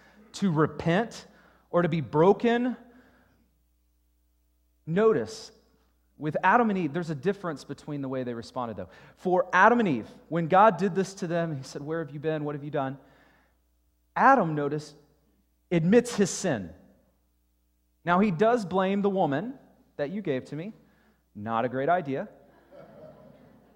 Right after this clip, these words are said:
But he admits it, right? Cain's response is a little different. Cain's response, and, and when he is, when he is asked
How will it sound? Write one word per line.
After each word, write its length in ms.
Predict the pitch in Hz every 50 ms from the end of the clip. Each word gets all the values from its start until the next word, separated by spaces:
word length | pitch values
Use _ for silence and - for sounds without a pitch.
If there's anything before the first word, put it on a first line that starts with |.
| _ _ _ _ _ - 135
But 140 | 131 196 202
he 100 | 220 226
admits 440 | 214 190 202 240 285 277 - - -
it, 260 | 101 - - - - - - _ _ _ _ _
right? 360 | - 139 147 143 165 214 240 - - - - - - _ _ _ _ _ _ _ _ _ _ _ _ _ _ _ _ _ _ _ _ _ _ _
Cain's 800 | - - - - 214 220 247 262 262 262 262 247 233 - - - -
response 800 | 151 160 156 151 - - - 135 123 120 120 120 123 - - -
is 160 | - 135 120
a 60 | 139 135
little 360 | 127 120 123 113 120 120 127
different. 540 | 139 151 190 202 196 - 139 120 92 - - _ _ _ _ _ _ _ _ _ _ _ _ _ _ _ _ _ _ _ _ _ _ _ _ - _ _ _ _ _ _
Cain's 480 | - - 214 240 262 294 302 269 220 -
response, 680 | 170 165 147 - - - 127 123 123 135 143 - -
and, 240 | 139 151 147 143 147
and 380 | 127 156 151 147 147 113 143
when 160 | 151 165 165 156
he 340 | 147 - 196 202 202 196
is, 380 | 180 175 165 156 147 127 - - - - - _ _
when 140 | - 156 156
he 100 | 160 175
is 160 | 165 147 156 - -
asked 460 | - 185 190 208 220 208 - - -